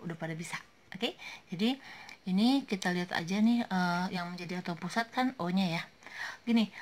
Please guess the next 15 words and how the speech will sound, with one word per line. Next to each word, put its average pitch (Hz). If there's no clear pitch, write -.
untuk 233
menentukan 240
apakah 202
yang 185
mana 185
yang 185
atom 180
pusat 175
atau 190
mana 170
yang 170
terikat, 170
ya 214
perhatiin 214
aja. 214